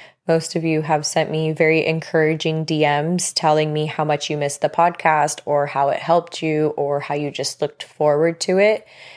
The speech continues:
And it was really motivating to me and helped me get out of a funk that I was in. You guys take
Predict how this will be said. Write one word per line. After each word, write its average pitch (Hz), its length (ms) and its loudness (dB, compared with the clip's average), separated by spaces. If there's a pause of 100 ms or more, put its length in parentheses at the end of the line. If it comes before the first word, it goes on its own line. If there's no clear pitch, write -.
(140)
And 160 100 2
it 156 60 4
was 156 220 2
really 160 220 4
motivating 151 920 0
to - 160 -6
me 143 480 -2
and 139 480 -4
helped - 400 -4
me 147 260 -2
get 139 220 0
out 143 220 2
of 139 420 0
a 143 220 0
funk 156 500 -4
that 160 240 0
I 139 100 4
was 139 260 -4
in. 139 420 -4 (540)
You 160 160 -2
guys 160 440 4
take 147 560 -2